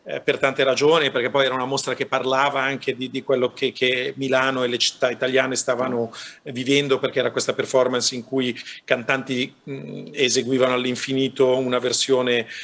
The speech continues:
eh, melodrammatica o operistica del, eh, Cielo in una stanza,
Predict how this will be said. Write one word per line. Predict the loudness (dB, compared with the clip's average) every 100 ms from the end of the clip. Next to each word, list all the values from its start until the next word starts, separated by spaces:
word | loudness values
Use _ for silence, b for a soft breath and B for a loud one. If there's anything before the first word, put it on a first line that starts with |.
| B B -6
eh, | -4
melodrammatica | -2 0 2 2 4 2 2 2 2 0 0 4
o | 4
operistica | 4 2 2 -2 -4 0 0
del, | 0 0 2
eh, | 2 2 0 -2 -2 -2 -2 -2 -2
Cielo | 0 0
in | 0
una | -2 -2
stanza, | 0 0 0 -4 0 0